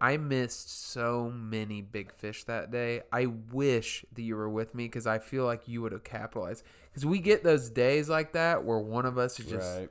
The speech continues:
Speaker 1: right on and the other guy's kinda, like, struggling. And I caught that twenty first thing.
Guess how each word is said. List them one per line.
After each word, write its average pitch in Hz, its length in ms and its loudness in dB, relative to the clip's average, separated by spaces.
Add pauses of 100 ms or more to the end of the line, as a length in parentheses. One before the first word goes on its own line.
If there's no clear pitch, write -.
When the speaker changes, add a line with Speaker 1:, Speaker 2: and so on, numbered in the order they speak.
(120)
Speaker 1:
right 117 240 2
on 117 320 2
and 117 100 -8 (340)
the 110 60 -2
other 110 200 2
guy's 107 340 2
kinda, 107 300 -6
like, - 160 -10
struggling. 110 480 -2 (340)
And 120 100 0
I 139 60 4
caught 170 280 4
that 120 180 4
twenty 135 360 -4
first 113 360 -4
thing. 117 340 -4